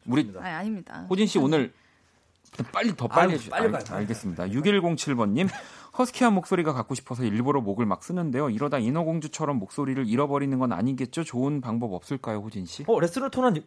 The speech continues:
Speaker 2: 그 연습으로 변형시킬 게 아니라면 목소리 일부러 그렇게 변형시키고 하면은 목소리 진짜 잃을 수도 있습니다.
Speaker 1: 네.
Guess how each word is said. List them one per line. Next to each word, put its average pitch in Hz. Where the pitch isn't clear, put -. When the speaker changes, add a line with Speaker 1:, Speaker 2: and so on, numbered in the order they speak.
Speaker 2:
그 165
연습으로 208
변형시킬 160
게 208
아니라면 151
목소리 143
일부러 139
그렇게 127
변형시키고 120
하면은 117
목소리 123
진짜 131
잃을 123
수도 -
있습니다. 95
Speaker 1:
네. 95